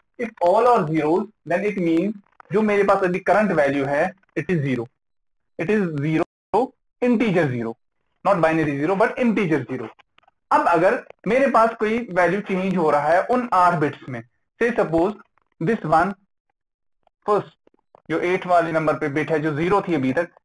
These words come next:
if it is changed to one and rest are kept as zeros, इसका मतलब है जब मैं इस बाइनरी का कन्वर्जन कर रहा हूं,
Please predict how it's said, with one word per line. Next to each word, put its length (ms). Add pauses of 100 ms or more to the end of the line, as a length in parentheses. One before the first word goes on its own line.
(220)
if 200
it 220
is 200
changed 360
to 120 (360)
one 320 (320)
and 120
rest 240
are 160
kept 220
as 180 (720)
zeros, 460 (320)
इसका 220
मतलब 300
है 100
जब 200
मैं 180
इस 220
बाइनरी 340
का 120
कन्वर्जन 500
कर 140
रहा 140
हूं, 200